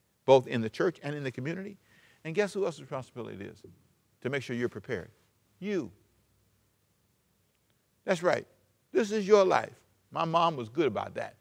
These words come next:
This is your life. This is your life. If you're not careful, you can forget. School is for you. Students, it's for you. We're trying to help you get an education. I already got one. I already have a job. It's when you forget that this is about you.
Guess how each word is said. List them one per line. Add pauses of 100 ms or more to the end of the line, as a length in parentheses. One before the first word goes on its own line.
(160)
This
is
your
life. (1900)
This
is
your
life. (140)
If
you're
not
careful,
you
can
forget.
School
is
for
you.
Students,
it's
for
you.
We're
trying
to
help
you
get
an
education.
I
already
got
one. (480)
I
already
have
a
job. (1000)
It's
when
you
forget
that
this
is
about
you.